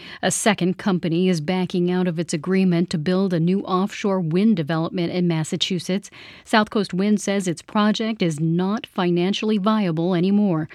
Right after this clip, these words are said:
The cancellation comes after Commonwealth Wind backed out of its agreement with, with the state in July. Officials at South Coast Wind say they plan to submit a new bid at a higher price by the start of next year.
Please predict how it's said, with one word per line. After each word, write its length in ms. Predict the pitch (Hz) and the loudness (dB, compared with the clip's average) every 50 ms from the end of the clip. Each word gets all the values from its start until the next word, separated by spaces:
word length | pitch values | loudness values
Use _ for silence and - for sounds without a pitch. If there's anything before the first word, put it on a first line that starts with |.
| - - - - - - | -20 -20 -20 -20 -14 -8
The 80 | - 196 | -4 0
cancellation 540 | - 240 226 208 208 202 202 196 - 185 175 | 0 0 0 2 0 0 0 0 0 -2 -2
comes 260 | - 214 214 202 190 | 0 0 0 2 0
after 220 | 196 185 - 185 | 0 -2 -4 -6
Commonwealth 760 | - - - 240 254 254 254 220 180 175 170 165 160 - - | -8 -4 -2 2 2 4 4 2 2 0 0 -2 -4 -6 -4
Wind 380 | 165 175 175 170 170 185 180 220 | -2 0 0 0 0 -2 -2 -6
backed 400 | - 175 160 185 190 208 202 - | -8 -4 -4 -2 -2 -2 -2 0
out 200 | 220 202 208 202 | 0 0 0 0
of 80 | 175 151 | 0 0
its 200 | 196 240 247 - | -2 -4 -2 -4
agreement 520 | 226 170 - - 180 175 170 180 180 - | -6 -4 -2 -2 0 0 2 0 -2 -2
with, 100 | 185 156 - - - _ - | -6 -10 -12 -16 -20 _ -6
with 180 | - 208 202 - | -2 -2 -2 -2
the 80 | 175 | -4
state 460 | 165 - - - 233 233 220 180 170 - | -6 -6 -6 -4 -2 0 0 0 0 0
in 140 | - 190 | 0 0
July. 560 | 175 170 156 151 160 185 214 220 185 156 156 160 - - - - - - - - | 0 0 0 0 0 0 2 2 0 0 -2 -6 -8 -16 -20 -20 -20 -12 -4 -2
Officials 600 | 202 202 - 214 202 185 - 190 180 180 196 175 | -2 0 2 2 0 2 2 0 0 0 0 0
at 100 | 175 - | -2 -4
South 300 | - - 208 185 180 170 | -2 -2 0 0 0 -2
Coast 320 | - - 190 180 175 - - | -4 -2 -2 -2 -2 -2 -2
Wind 340 | 170 185 196 202 202 202 - | -2 0 0 0 0 -2 -2
say 260 | - 196 190 196 208 | -4 -4 -2 -2 -2
they 180 | 190 190 196 | -2 -2 -2
plan 380 | 208 - - 196 190 190 202 196 | -4 -4 -6 -6 -4 -2 -2 -2
to 100 | - 190 | -2 -4
submit 500 | 160 - - 175 160 160 160 180 214 240 | -6 -4 -6 -4 -4 -2 -2 -2 -2 -4
a 100 | - - | -2 -2
new 360 | 190 170 170 165 185 214 247 233 | -2 0 0 0 0 0 0 -2
bid 420 | 208 - 196 196 208 220 208 - | -2 -2 0 0 2 2 0 -2
at 160 | - 208 180 165 | -4 -6 -4 -4
a 60 | 170 | -4
higher 500 | - - - - 233 233 240 240 202 175 | -6 -8 -10 -8 -4 -4 -2 -2 -2 -4
price 560 | - - - - 262 262 208 165 175 - - - - - - - - - _ - | -6 -8 -6 -2 0 0 0 -2 -4 -6 -10 -16 -20 -20 -20 -20 -20 -16 _ -2
by 100 | 196 185 | -2 -2
the 80 | 156 | -2
start 240 | 147 - - 180 180 | -2 -2 -2 -2 -2
of 80 | 190 165 | -2 0
next 300 | 170 175 180 - - - | 0 -2 -2 -4 -4 -4
year. 260 | 175 170 156 147 143 | -2 -2 -2 -4 -6